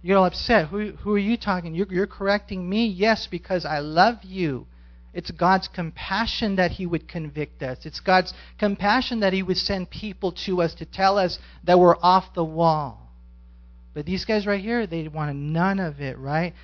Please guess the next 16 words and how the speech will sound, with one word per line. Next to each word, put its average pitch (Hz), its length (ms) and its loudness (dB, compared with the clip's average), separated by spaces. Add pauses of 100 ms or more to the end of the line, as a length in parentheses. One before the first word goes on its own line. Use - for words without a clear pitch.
(140)
But - 160 -10
they 160 160 0
mocked 165 520 2
the 175 80 -10
messengers 156 680 -8
of 139 160 -12
God, 139 320 -2
despised 170 580 0
his 175 220 -10
words, 147 320 -2
and 147 120 -10
scoffed - 520 0 (280)
at 170 140 0
his 165 140 -4
prophets 180 560 -2
until 151 680 -2